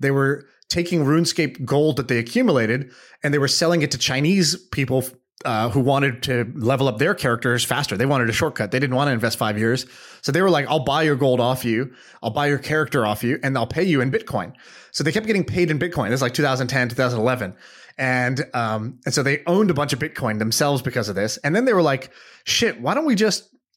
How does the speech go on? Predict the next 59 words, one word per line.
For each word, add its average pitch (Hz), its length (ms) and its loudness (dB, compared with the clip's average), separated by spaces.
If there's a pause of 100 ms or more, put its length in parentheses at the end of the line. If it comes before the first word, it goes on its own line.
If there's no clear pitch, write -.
do 190 100 4
something 208 300 0
in 117 80 -2
Bitcoin?" 113 560 -4
And 135 100 -2
so 139 100 0
in 127 60 -2
two 147 80 -2
thousand 135 200 -2
twelve, 226 300 0
they 151 60 2
all 151 220 2
started 151 340 -2
different 151 320 -2
Bitcoin 147 600 -2
schemes. 147 500 0
Some 170 220 0
of 151 100 -2
them 147 140 0
have 127 160 -2
done 123 180 -2
I 123 100 0
C 135 220 0
Os. 139 320 2 (420)
Some 180 240 0
of 170 80 2
them 165 140 2
created 143 480 0
things 139 260 0
in 123 140 -2
the, 113 180 2
like, 107 340 -2 (320)
gaming. 139 540 -2
C-, - 280 -4
I 135 40 0
don't 139 80 0
know 143 40 0
if 135 60 -2
you 143 80 2
ever 127 80 0
heard 127 140 0
of 113 80 -2
C 135 220 0
S 123 140 0
G 139 100 -2
O 120 60 2
skins 131 720 -2
or, 117 460 -2
uh, 98 280 -4 (460)
or, 110 320 -2
or 117 80 -4
this. 123 200 -2
So - 140 0
basically, 147 420 0
s-, - 140 -4
Counter-Strike 151 540 0
is 135 80 -2
a 131 60 -2
game. 143 320 0